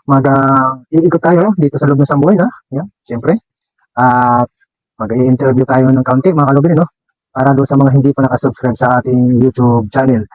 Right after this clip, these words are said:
At pipicturean natin yung lahat ng mga items na ito, mga kalobin,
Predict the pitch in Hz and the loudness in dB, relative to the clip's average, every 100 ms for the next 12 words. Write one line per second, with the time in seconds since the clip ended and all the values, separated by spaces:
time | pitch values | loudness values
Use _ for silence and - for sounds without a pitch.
0 | - - - 143 139 143 143 - _ _ | -20 -12 -2 0 2 2 0 -2 _ _
1 | 202 220 220 220 214 208 196 190 175 170 | -2 0 0 2 2 2 2 4 4 2
2 | 170 156 151 156 156 147 - 143 135 139 | 0 0 0 0 0 0 -2 0 0 2
3 | 139 135 | 2 2